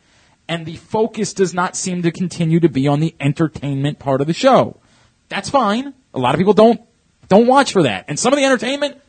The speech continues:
sucks, frankly. A lot of times they try to roll something out as an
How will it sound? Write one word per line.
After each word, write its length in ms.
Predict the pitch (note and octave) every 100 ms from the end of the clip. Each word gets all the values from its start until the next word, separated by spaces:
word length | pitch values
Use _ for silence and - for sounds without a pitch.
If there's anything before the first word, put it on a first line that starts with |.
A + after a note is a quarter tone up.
| _
sucks, 600 | - A3 G3+ - - -
frankly. 480 | _ D#3 A#2+ G2 D2+ _ _ -
A 80 |
lot 220 | C#3+ A3 C4
of 80 |
times 240 | A#3+ B3 G3+
they 80 | A3
try 180 | A#3 A3+
to 60 |
roll 160 | G#3 G#3+
something 260 | A3+ - G3+
out 140 | G3+
as 100 | D#3+
an 100 | E3